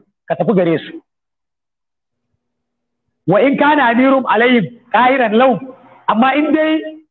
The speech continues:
sarkin garin gwamnan yana nan a kansu, kuma yana da iko, yana juya gwamnati,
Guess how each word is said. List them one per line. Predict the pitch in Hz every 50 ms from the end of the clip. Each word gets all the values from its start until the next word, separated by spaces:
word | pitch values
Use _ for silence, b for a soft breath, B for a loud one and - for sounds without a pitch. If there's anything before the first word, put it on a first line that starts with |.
| _ _ _ _
sarkin | 277 294 285 285 - 302 294 240
garin | 254 247 262 240 208
gwamnan | 175 247 247 254 247 226 208
yana | 233 240 233 202 185
nan | 185 220 254 254 - -
a | -
kansu, | - 226 247 214 165 117 - _ _ _ _ _ _ _ _ _ _ _ _ _ _ _ _ _ _ _ _ _ _ _ _
kuma | - 220 233 277
yana | 285 294 285 254
da | 185 202 - -
iko, | - 294 294 294 302 302 262 233
yana | 247 269 262 247 226 233 -
juya | 277 285 294 294 277
gwamnati, | 175 - 269 254 277 285 285 - - 185